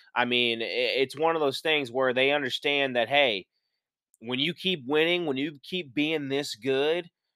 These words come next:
you're gonna eventually get hated," and hey, you know, that's, that's what they do in New England. Hey, whew, man. Sorry,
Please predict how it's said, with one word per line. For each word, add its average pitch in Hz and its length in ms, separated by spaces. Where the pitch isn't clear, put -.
you're 139 220
gonna 175 260
eventually 151 460
get 139 180
hated," 143 540
and 127 640
hey, 127 420
you 120 160
know, 120 400
that's, 120 540
that's 135 240
what 131 80
they 151 140
do 156 220
in 165 80
New 175 160
England. 180 460
Hey, 135 480
whew, 226 280
man. 139 340
Sorry, 120 440